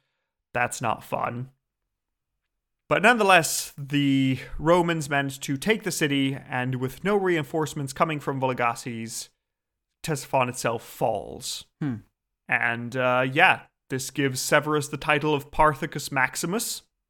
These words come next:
Speaker 1: and Vologases himself has to flee east into Iran with a few retainers, hoping to maintain the empire in order.
Speaker 2: Hmm.
Speaker 1: During the sack of the city, there is a general massacre of the male population,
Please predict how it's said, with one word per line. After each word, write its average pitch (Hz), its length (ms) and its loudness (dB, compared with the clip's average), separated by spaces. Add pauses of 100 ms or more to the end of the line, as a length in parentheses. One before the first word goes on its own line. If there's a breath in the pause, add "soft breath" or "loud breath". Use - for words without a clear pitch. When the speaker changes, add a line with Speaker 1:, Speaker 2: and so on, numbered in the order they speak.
(640)
Speaker 1:
and 131 260 -4
Vologases 135 540 4
himself 185 400 2
has - 200 -4
to 143 60 -4
flee 180 300 -4
east 160 420 -8
into 147 340 -2
Iran 127 460 2
with 117 140 -8
a 127 60 -12
few 185 200 -2
retainers, 117 720 -6 (360)
hoping 127 460 0
to 104 400 -8 (360)
maintain 117 400 -6
the 113 140 -4
empire 117 360 -6
in 113 80 -6
order. 139 340 0 (460)
Speaker 2:
Hmm. 131 200 -10 (960)
Speaker 1:
During 151 340 4
the 131 80 -2
sack 139 300 0
of 131 100 -4
the 135 80 -4
city, 247 360 4
there 147 180 4
is 127 120 0
a 120 100 -2
general 208 400 4
massacre 143 540 2
of 123 120 -4
the 127 60 -4
male 165 320 2
population, 127 920 -2